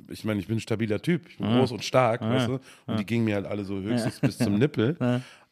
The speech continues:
Speaker 1: Aber es waren halt einfach ein paar tausend und die kommen halt alle und wollen was und Hände im Gesicht und ich weiß nur noch, ich stand da und war so,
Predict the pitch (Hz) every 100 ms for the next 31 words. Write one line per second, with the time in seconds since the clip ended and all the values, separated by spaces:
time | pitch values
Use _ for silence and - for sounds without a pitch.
0 | - 98 98 101 101 98 95 98 98 95
1 | 78 87 101 98 92 104 87 135 147 107
2 | 85 85 92 87 - - 104 107 - 117
3 | 120 101 107 120 117 123 - 113 107 -
4 | - 123 131 127 113 113 107 107 151 -
5 | 117 107 _ 135 151 135 131 - - -
6 | - 139 131 120 113 117